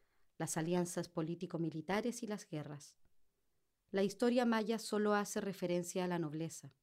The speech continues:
Nada dice acerca de la vida de los campesinos, los comerciantes o los artesanos.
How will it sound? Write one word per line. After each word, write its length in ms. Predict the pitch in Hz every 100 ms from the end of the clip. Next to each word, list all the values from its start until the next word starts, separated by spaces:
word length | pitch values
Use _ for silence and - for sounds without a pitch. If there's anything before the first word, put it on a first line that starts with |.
| -
Nada 360 | 185 220 262 277
dice 260 | 254 -
acerca 500 | 220 220 214 220 214
de 120 | 185 175
la 120 | 165
vida 280 | 185 196 202
de 100 | 185
los 160 | 175
campesinos, 840 | 175 160 156 - 208 160 143 - _ 165
los 180 | 175
comerciantes 920 | - 165 160 - 220 233 247 277 - -
o 100 | 202
los 220 | 190 -
artesanos. 680 | 185 185 - 156 147 147